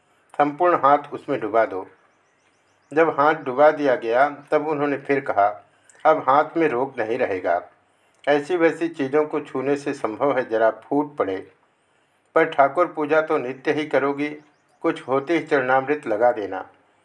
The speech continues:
इसी विधान के अनुसार चलकर वे निरोग हो गई। बाद में किसी कारण से यदि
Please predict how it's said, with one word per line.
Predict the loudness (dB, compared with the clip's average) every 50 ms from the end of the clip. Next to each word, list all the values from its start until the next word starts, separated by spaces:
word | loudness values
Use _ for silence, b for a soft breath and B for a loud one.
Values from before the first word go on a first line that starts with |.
| _ _ _ _ _ _ -6
इसी | -4 -2 0 0 0
विधान | 0 0 0 2 2 2 0 0
के | -2 -4
अनुसार | -4 -4 0 0 0 0 0 0 0
चलकर | 0 0 0 0 -2 -2 -2
वे | -2 -6 -6
निरोग | -6 -6 -4 -2 -2 -2 -4 -4
हो | -6 -8 -6
गई। | -6 -8 -8 -8 -12 _ _ _ _ _ _ _ _ _ _ _ 2
बाद | 4 6 6 6 4
में | 0 -4 -4 -4
किसी | -4 -8 -8 -8 -10 -4
कारण | -2 0 0 0 0 -2 -4
से | -4 -6 -4
यदि | -2 -4 -4 -4 -4 -6 -6 -8